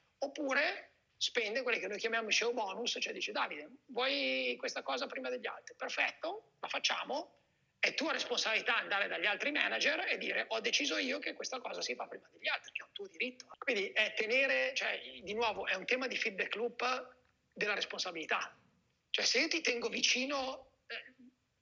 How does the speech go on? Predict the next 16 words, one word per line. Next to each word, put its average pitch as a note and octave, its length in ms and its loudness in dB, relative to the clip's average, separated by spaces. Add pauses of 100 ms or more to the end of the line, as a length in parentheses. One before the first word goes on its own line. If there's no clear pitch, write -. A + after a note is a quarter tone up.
(540)
soprattutto A3+ 500 0
nei C4+ 120 2
sistemi G3 880 0
complessi, F#3+ 520 -4
Alex, E3 460 -2 (320)
se - 240 2
tu D#4+ 140 -2
scolleghi F3+ 880 0
l'azione A#3+ 580 -2
dalla, G3+ 500 -2
dal G3+ 140 -4
risultato, G#3+ 920 -4 (720)
perdi G#3+ 240 4
il A#3 80 0
feedback G3 320 -4
loop, - 340 -12